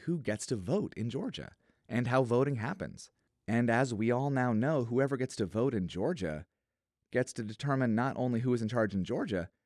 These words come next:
but also has a pretty big say in who runs the executive and legislative branches of the United States federal government. It was Georgia's special runoff election that changed control of the U S Senate.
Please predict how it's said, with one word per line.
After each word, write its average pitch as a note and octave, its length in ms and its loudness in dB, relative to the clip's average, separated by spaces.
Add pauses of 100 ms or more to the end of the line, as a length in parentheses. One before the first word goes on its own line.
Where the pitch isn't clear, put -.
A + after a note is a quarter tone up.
(320)
but - 120 0
also C4 240 0
has A#3 100 0
a G3 60 -2
pretty F3+ 260 2
big D3+ 180 2
say D3+ 200 0
in D3 80 2
who C#3+ 120 2
runs C#3+ 300 2
the B2 100 0
executive B2+ 600 0
and A2 180 0
legislative A#2+ 540 0
branches A#2+ 380 -2
of G2+ 180 -6
the A2 80 -2
United G#2+ 400 0
States A#2+ 300 -4
federal A#2 420 -4
government. F2+ 640 -6 (1000)
It C3 100 4
was C#3+ 240 4
Georgia's C#3 480 4
special C3+ 400 0
runoff B2+ 320 2
election F#2+ 520 -2 (200)
that A2 140 2
changed C3 420 0
control C3+ 540 0
of G2 80 0
the G#2 100 0
U C3 220 2
S A#2 100 0
Senate. - 460 -6